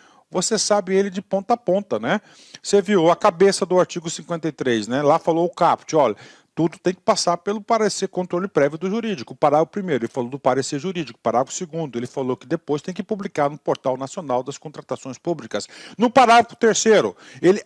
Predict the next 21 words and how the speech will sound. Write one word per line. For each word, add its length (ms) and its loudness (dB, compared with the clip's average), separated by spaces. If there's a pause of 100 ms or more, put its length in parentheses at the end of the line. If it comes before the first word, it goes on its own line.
ampliou 720 6
o 80 4
escopo 600 4
da 100 6
atuação 720 4 (500)
do 140 0
quê? 400 4
Da 80 4
atuação 580 2
do, 120 -2
do, 360 0
do 140 2
órgão 320 4
jurídico, 560 0
né? 120 2
Da 100 2
assessoria 420 0
jurídica. 480 0
E 40 8
agora, 360 8
professor? 560 0